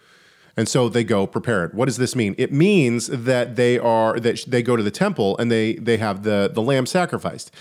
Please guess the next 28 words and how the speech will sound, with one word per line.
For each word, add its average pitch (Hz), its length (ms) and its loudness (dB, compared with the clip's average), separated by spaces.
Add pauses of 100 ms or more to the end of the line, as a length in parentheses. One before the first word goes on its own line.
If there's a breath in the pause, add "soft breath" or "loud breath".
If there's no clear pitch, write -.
(320 loud breath)
I 160 180 2
would 175 160 2
argue 156 380 2
that 113 160 -2
this 139 140 0
is 113 140 -2
not 131 260 0
a 113 40 -4
first - 320 -2
time 135 320 0
event 117 380 -2
for 117 260 0
Yeshua, 113 420 0
and 120 140 0
that 101 80 -2
Yeshua 123 320 0
himself 107 560 -2
has 107 220 0
gone 117 280 0
to, 120 260 -2
you 123 100 -2
know, 98 100 0
it - 180 -2 (200 loud breath)
says 139 600 0 (220 loud breath)
they 143 160 2
went 143 220 2
up 151 220 -2
to 151 440 2